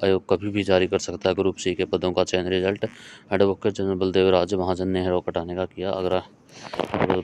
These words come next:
मेन खबर है दोस्तों, मैं आपको दिखा देता हूँ एक बार। ग्रुप सी के पदों का रिजल्ट निकालने में जुटा आयोग। मुख्यमंत्री मनोहर लाल ने पिछले दिनों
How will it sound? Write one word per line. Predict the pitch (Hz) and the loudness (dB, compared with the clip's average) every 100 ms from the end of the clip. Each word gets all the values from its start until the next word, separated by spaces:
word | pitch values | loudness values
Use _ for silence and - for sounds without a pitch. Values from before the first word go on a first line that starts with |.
| 95 | -2
मेन | 92 104 113 | 0 0 0
खबर | 95 92 | 0 0
है | 92 | 0
दोस्तों, | 92 - | -2 -2
मैं | 95 | -4
आपको | 87 - 101 | -4 -2 -2
दिखा | 87 87 | -2 -6
देता | - - 90 | -10 -8 -6
हूँ | 90 | -6
एक | 85 | -4
बार। | 90 110 - _ _ - - - _ - - - - - - - - - | -4 -4 -8 _ _ -20 -20 -20 _ -20 -20 -20 -20 -20 -20 -20 -20 -8
ग्रुप | 107 123 | -2 -2
सी | - 113 | -2 -2
के | 104 | -2
पदों | - 95 98 | 0 -2 2
का | 98 | 2
रिजल्ट | 95 101 101 | 2 2 0
निकालने | 98 92 92 90 92 | 0 0 0 0 0
में | 95 | -4
जुटा | 85 87 92 85 - - _ _ _ _ - - - | -2 -2 -2 -2 -8 -20 _ _ _ _ -20 -20 -2
आयोग। | 101 87 87 - _ - - - - - - | 0 2 0 -2 _ -20 -20 -20 -20 -12 -10
मुख्यमंत्री | 101 113 113 104 107 | -4 -2 -2 -2 -2
मनोहर | 98 98 | 0 0
लाल | 101 98 | 0 0
ने | |
पिछले | 95 92 - 95 | -4 -8 -6 -6
दिनों | 92 95 | -4 -4